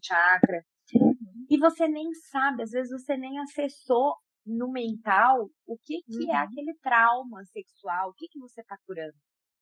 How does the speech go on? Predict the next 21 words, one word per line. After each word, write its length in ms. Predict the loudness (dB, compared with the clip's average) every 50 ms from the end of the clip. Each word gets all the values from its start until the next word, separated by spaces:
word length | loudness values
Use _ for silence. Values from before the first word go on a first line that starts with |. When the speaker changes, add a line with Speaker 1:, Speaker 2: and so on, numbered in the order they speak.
| _ _
Speaker 1:
Nem 220 | -6 -4 -4 -2
precisa, 680 | -2 -2 -2 -2 -4 -4 -6 -2 -2 -2 -2 -2 -4 -4
mas 260 | -2 -2 -2 -4 -6 _
tá 140 | -2 0 0
acontecendo 680 | 0 -2 -8 -12 -8 -8 -8 -8 -8 -12 -12 -12 -10 -10
no 100 | -10 -12 -12 -12 -14 -8
físico 420 | -4 -4 -4 -2 -4 -6 -4 -4 -6
aquela 300 | -4 0 0 0 0 0 _
cura. 280 | -6 -4 -4 -4 -4 -8 _ _ _ _ _ _ _ _ _ _ _ -16
Então, 160 | -8 -4 -2
eu 60 | -2 -2
Speaker 2:
Sim. 60 | -2 -6 -8
Speaker 1:
acho 20 | -6
muito 400 | -4 -4 -4 -4 -6 -4 -2 -2
linda 420 | -2 0 0 0 0 0 0 0
essa 200 | -2 -4 -6 -10 -10
cura 260 | _ -4 -2 -2 -2
a 40 | -2
partir 360 | -2 -2 -4 -4 -4 -4 -4
da 140 | -2 -2 -4
prática, 640 | -4 0 2 4 4 4 2 -2 -6 -18 -10 -8 -10